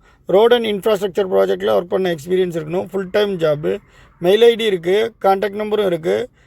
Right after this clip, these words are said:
அட்ரஸும் நான் இதில் மென்ஷன் பண்ணியிருக்கேன். இதில் ட்ரை பண்ணி பாருங்கள். நெக்ஸ்ட்டுக்கா சேம் கம்பெனி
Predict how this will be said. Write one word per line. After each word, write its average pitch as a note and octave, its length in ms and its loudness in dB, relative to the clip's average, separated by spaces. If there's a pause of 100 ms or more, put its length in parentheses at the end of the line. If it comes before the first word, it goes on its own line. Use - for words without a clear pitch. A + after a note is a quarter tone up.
(200)
அட்ரஸும் G3+ 400 0
நான் G#3+ 160 0
இதில் G3 260 2
மென்ஷன் F#3+ 340 0
பண்ணியிருக்கேன். F3+ 360 0
இதில் G3 200 2
ட்ரை G3 180 2
பண்ணி F#3+ 200 0
பாருங்கள். E3 400 0
நெக்ஸ்ட்டுக்கா G3+ 600 -4 (540)
சேம் A#3+ 280 6
கம்பெனி G3 600 -2